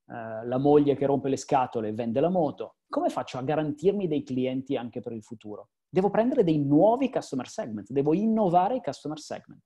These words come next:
Come faccio?" Ha cominciato sperimentando su Instagram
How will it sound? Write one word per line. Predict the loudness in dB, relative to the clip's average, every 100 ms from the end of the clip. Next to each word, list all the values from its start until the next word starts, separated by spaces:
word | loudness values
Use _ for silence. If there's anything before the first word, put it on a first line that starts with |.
| _ _ _ _
Come | -4 -2
faccio?" | 0 -2 -4 -16 -16 _ _ _ _ _ _ _ -20 -14
Ha | -2
cominciato | 0 2 2 2 0
sperimentando | -2 0 0 0 0 0 0 -2 -4
su | -2
Instagram | -2 -2 -2 -6 -6 -10